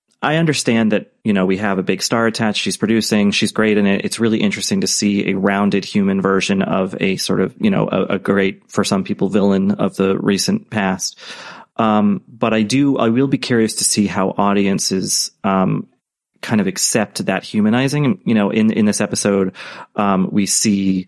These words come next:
Phyllis both struggle to reconcile, um, the fact that, yes, it's bad P R for some, in some senses, to have these associations with these extreme right groups.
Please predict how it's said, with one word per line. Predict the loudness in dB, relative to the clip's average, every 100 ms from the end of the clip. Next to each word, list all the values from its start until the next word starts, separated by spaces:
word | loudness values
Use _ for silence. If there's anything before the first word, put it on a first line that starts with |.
| -10 -20
Phyllis | -2 0 2 0 -2
both | 0 0 -2
struggle | -6 -6 -2 0 2 2 0
to | 0 0 2 2 2 0 -2 -8 -20 -20 _ _ _ _ _ _ _ -2
reconcile, | 0 2 0 2 2 2 2 2 0 -4 -4
um, | 0 2 0 -4 -8 _ -10
the | -6
fact | -4 -4 -6 -4
that, | -2 -2 -6 _ _ _ _ _ _ _ _ _
yes, | -2 0 0 -2
it's | -2
bad | 0 0 -2
P | -4 0
R | 2 2
for | 0 -2
some, | -4 -2 -2 0
in | 0 0
some | 0 2 2 2
senses, | 0 0 0 0 0 0 -6 -14 -20 -20 _
to | -2 -2
have | 0 -2
these | 0 -2
associations | 0 -2 0 0 0 0 -2 -4
with | -6
these | -6 -6
extreme | -4 0 0 0
right | -2
groups. | -2 -2 -2